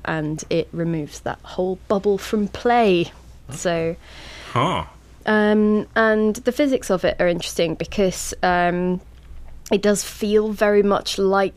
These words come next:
Speaker 1: soap bubbles, the way that they, you know, um,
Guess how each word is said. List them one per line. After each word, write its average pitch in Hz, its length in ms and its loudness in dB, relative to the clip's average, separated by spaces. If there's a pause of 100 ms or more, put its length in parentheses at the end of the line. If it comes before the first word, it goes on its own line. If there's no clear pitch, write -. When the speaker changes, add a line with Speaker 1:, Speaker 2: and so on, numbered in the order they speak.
(120)
Speaker 1:
soap - 520 -2
bubbles, 240 380 2
the 220 100 2
way 185 220 4
that 185 240 0
they, 175 420 0 (140)
you 185 100 2
know, 160 220 2 (320)
um, 165 420 0